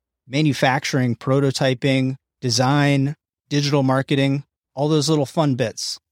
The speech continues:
I've done boring things like I've been a certified iso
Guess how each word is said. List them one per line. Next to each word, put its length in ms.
I've 260
done 220
boring 340
things 360
like 180
I've 160
been 320
a 420
certified 680
iso 680